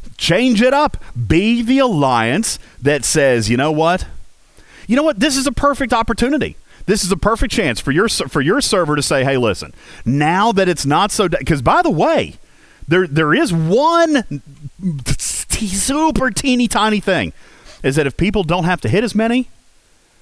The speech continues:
then overcargo is gonna be a little bit less. Okay? So the people who are over there are, are, that are grinding, they are gonna be able to go overcargo less, meaning they're not gonna lose as much if you get 'em hit.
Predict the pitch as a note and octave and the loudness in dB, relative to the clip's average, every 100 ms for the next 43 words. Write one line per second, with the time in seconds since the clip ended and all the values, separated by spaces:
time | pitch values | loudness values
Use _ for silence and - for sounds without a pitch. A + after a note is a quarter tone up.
0 | _ C#3 D3+ D3+ F3 E3 - F#3 F3 D#3 | _ -2 0 0 0 -2 0 0 2 0
1 | C#3+ A#2+ D3+ C#3 C3 C#3 C3+ C3 A#2 G2 | 0 0 0 0 0 -2 -2 -2 0 -2
2 | - - - - _ _ _ _ _ _ | -4 -10 -16 -20 _ _ _ _ _ _
3 | - F2+ B2+ C#3+ F#3 - - - F#3 E3+ | -10 -6 -2 -2 -4 -8 -12 -4 0 2
4 | D#3 D#3 C3+ C#3 D#3+ F#3+ G3 G3 E3 F3 | 4 2 0 -2 0 0 0 2 2 0
5 | G3+ G3+ G#3+ A3+ G#3+ D3 D3+ C#3 C3 B2+ | 0 0 0 0 -2 -2 0 0 -2 -2
6 | A#2+ - C3+ B2 A2 A2 C3 D#3 G3 A3+ | -2 -2 0 0 -2 -2 0 0 2 0
7 | B3 - - - - - - - - A#2 | 0 -6 -20 -20 -20 -20 -20 -20 -10 0
8 | C#3+ F3 G3 F3+ D#3+ F#3 F3+ E3 F3+ F#3+ | 2 4 2 0 0 0 0 0 2 2
9 | F#3 F#3 - F3+ E3+ D3+ F#3 E3+ F#3 E3+ | 2 0 0 0 0 0 0 2 0 0
10 | - F3 E3 D#3 D3 E3 A#3+ F3+ E3+ D#3+ | 0 0 2 0 2 0 0 0 0 0
11 | D3+ C#3+ D#3+ F3 D3+ C3 D#3 A3+ G3 D3+ | 0 0 0 0 0 2 2 2 0 0
12 | D3+ - C3+ C3 E3+ D3+ D3 A3+ | -2 0 -4 0 0 2 0 0